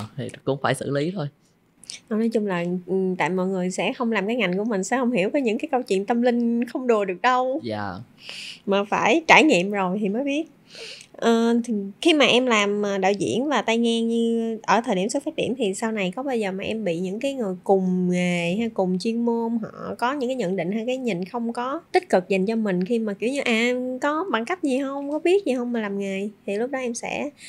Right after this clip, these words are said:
Speaker 2: ờ, phản ứng như thế nào?
Speaker 1: Đến tận thời điểm bây giờ em vẫn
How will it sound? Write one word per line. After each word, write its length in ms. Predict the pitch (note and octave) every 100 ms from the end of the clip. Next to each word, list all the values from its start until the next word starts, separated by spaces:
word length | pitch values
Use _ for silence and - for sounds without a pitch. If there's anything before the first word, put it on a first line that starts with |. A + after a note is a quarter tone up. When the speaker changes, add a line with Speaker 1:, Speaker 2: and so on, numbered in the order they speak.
| - - -
Speaker 2:
ờ, 420 | G#3+ G#3 G#3 G#3 G#3
phản 120 | A3
ứng 160 | C4+
như 100 | D#4 C4
thế 0 | A3
nào? 100 | F#3 G3 _ _ _ _ _ _ _ _
Speaker 1:
Đến 180 | F#3+ G#3+
tận 160 | E3 B2+
thời 120 | C3+
điểm 180 | G2+ D3+
bây 120 | D#3+
giờ 160 | B2+ A2+
em 180 | C3+ C#3+
vẫn 340 | G#2 A2+ E3